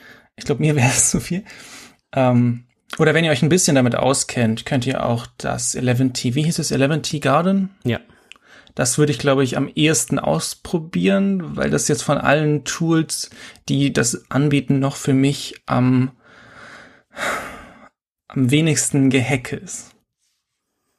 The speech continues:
Speaker 1: Weil du auch da Markdown-Files hast und dann ist es einfach nur eine Website.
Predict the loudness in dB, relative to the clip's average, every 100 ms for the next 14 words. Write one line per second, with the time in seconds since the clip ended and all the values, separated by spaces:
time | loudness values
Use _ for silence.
0 | _ _ _ 0 2 2 0 0 2 2
1 | 4 2 2 0 0 0 0 0 -2 -2
2 | -4 -8 -14 -4 -2 -2 -4 -4 -2 -2
3 | -2 -6 -8 -8 -4 -2 -2 -4 -6 -8
4 | -14